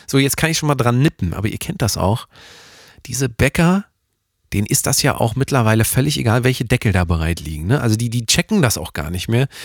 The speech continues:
Die überprüfen nicht, sind diese Deckel, die sie da bestellen in China irgendwie, die dann wahrscheinlich zehn bis sechzehn Wochen brauchen, bis sie kommen, äh, sind die überhaupt für diese Becher geeignet, die ich da hab?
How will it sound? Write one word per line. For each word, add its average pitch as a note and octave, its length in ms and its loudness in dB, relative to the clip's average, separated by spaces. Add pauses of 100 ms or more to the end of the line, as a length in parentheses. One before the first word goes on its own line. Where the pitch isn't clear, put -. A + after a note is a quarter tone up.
(160)
Die B2+ 100 2
überprüfen E3+ 580 2
nicht, A3 320 2 (260)
sind A3+ 340 2
diese A3 260 4
Deckel, F3+ 340 4
die C#3+ 100 2
sie C#3 140 4
da C3 100 6
bestellen B2 560 2
in B2+ 260 2
China C3+ 480 2
irgendwie, A2+ 300 4
die A#2+ 120 2
dann A#2+ 160 4
wahrscheinlich A#2 280 2
zehn C3+ 240 0
bis A#2+ 140 0
sechzehn B2 360 0
Wochen C3 220 2
brauchen, G2 380 0
bis G2+ 100 0
sie A2+ 80 -4
kommen, B2 320 -2 (540)
äh, A#2+ 80 2
sind D3+ 220 0
die - 80 -8
überhaupt D#3+ 280 2
für D#3 140 0
diese B2+ 240 0
Becher G3+ 340 0
geeignet, F#2 500 -2
die F#2 60 -4
ich E2+ 80 -4
da D#2+ 180 -4
hab? - 140 -12